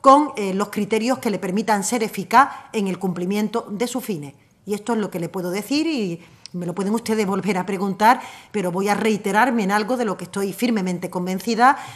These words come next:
eh, siendo consciente de que el trabajo requerido a la Guardia Civil se hizo y se hizo de las li-, desde la libertad absoluta por parte de aquellos que hicieron las investigaciones o que escribieron ese informe.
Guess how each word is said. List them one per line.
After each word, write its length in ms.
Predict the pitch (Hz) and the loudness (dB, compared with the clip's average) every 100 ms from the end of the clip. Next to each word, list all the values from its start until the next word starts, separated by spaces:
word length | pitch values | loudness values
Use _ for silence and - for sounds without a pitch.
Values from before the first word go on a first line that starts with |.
| - | -10
eh, 180 | 190 175 | -6 -4
siendo 380 | - 247 220 208 | 2 4 4 0
consciente 640 | 196 185 233 226 240 285 - - | -2 0 2 2 2 0 -2 -10
de 160 | 196 214 | -2 -2
que 80 | 202 | -2
el 100 | 170 | -2
trabajo 400 | 180 220 220 190 | 2 2 4 0
requerido 720 | - 277 277 202 202 160 151 | 2 0 0 0 0 -2 -4
a 100 | 190 | -2
la 120 | 180 | -2
Guardia 300 | 175 214 185 | -2 -2 -2
Civil 440 | 180 202 285 320 - - | -4 0 0 0 -8 -12
se 200 | - 180 | -6 -4
hizo 460 | 196 254 - 349 359 | -2 0 0 -2 -2
y 100 | 320 | -8
se 140 | - | -4
hizo 260 | 180 202 254 | -4 -2 -2
de 100 | 220 | -2
las 220 | 185 151 | -2 -2
li-, 200 | 160 185 | -4 -4
desde 240 | 180 196 220 | -4 -4 0
la 120 | 190 | 0
libertad 580 | 190 175 165 - 240 285 - - - | 0 -2 -2 6 8 6 -2 -8 -2
absoluta 920 | 254 277 233 220 262 285 - - - | 0 2 2 4 8 6 4 -14 -6
por 160 | 208 175 | -4 0
parte 300 | 202 190 220 | 0 0 -2
de 80 | 190 | -2
aquellos 300 | 208 196 214 | -4 -4 -4
que 120 | 196 | -4
hicieron 240 | 214 190 | -4 -2
las 140 | 185 170 | -2 -2
investigaciones 720 | 175 175 226 185 214 220 233 - - | -4 -4 -4 -2 -2 -2 -4 -10 -8
o 120 | 208 | -6
que 80 | 202 | -6
escribieron 480 | - 170 175 180 165 | -6 -4 -2 -2 -4
ese 180 | 160 151 | -6 -10
informe. 360 | - 139 - | -14 -18 -20